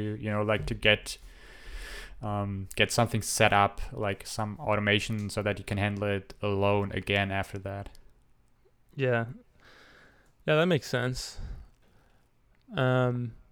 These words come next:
Speaker 2: yeah, I mean, it's, I, I mean, I, I hear, I've definitely heard other bootstrappers talk about, like, basically choosing certain kind of customers or choosing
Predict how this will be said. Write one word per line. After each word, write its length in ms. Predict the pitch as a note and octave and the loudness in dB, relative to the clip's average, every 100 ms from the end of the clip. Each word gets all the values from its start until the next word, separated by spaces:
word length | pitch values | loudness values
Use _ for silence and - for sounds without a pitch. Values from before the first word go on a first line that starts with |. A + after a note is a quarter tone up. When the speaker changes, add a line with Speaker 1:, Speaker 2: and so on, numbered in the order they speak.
| _ _ _ _ _ _ _ _ _ _ _ - _ - | _ _ _ _ _ _ _ _ _ _ _ -20 _ 4
Speaker 2:
yeah, 360 | E3 D#3 C3+ A#2+ C3 | 6 8 4 0 -6
I 100 | D3+ | -4
mean, 380 | D#3 D#3+ D3+ C3+ - D3+ - | -2 -2 -4 -8 -12 -18 -4
it's, 360 | E3+ D3+ - - _ _ _ _ _ - | -2 -2 -6 -12 _ _ _ _ _ 4
I, 120 | F3 - | 4 6
I 100 | F#3 | 4
mean, 160 | F#3+ | 6
I, 160 | F#3+ F3 | 4 2
I 140 | - E3 | 0 -2
hear, 600 | D#3+ F#3+ G#3 G#3 F#3 D3+ - _ | -2 -2 0 2 2 2 -4 _
I've 120 | D#3 | -2
definitely 300 | D3+ G#3 G3 | 0 2 2
heard 300 | C3+ D3 C#3+ | 4 6 6
other 280 | C3+ C#3 C#3 | 4 4 2
bootstrappers 540 | A#2+ C3+ D3 C3+ C3 A#2+ | 2 -2 2 2 2 0
talk 280 | - C3 C#3 | 4 4 4
about, 340 | B2+ B2 B2 | 6 8 8
like, 320 | B2 B2 D#3+ | 4 0 0
basically 840 | - C#3 D3+ - C3+ B2 A#2+ B2 - - | 4 4 2 2 4 4 2 -2 -6 -8
choosing 920 | - C#3+ C3+ B2+ C#3 C3+ C3+ C3 C#3+ - - - - - | -4 -2 -2 -2 -2 -4 -4 -6 -10 -18 -20 -20 -20 -18
certain 400 | - - C#3+ C3+ | 2 6 8 6
kind 180 | C#3+ | 4
of 100 | B2 | 4
customers 840 | - C#3+ B2+ - C3 B2+ B2 B2 A#2 | 6 6 6 4 2 4 4 2 2
or 160 | C#3 B2+ | 2 2
choosing 840 | - D3 C#3+ C3+ C3+ C3 B2+ B2 | 2 2 4 4 4 4 2 -2